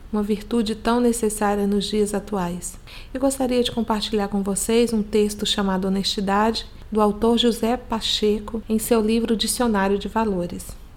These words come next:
E assim começa a narrativa. A imprensa fez eco de um caso de cola,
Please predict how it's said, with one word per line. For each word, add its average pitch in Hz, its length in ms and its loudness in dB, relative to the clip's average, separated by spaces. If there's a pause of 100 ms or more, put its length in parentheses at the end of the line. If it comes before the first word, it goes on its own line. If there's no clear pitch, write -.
(120)
E 247 80 4
assim 262 400 2 (140)
começa 214 500 2
a 214 60 0
narrativa. 208 720 -2 (420)
A 247 80 2
imprensa 240 800 0 (240)
fez 233 400 4
eco 240 360 2
de 214 140 0
um 220 100 2
caso 269 440 4
de 262 100 0
cola, 180 400 -2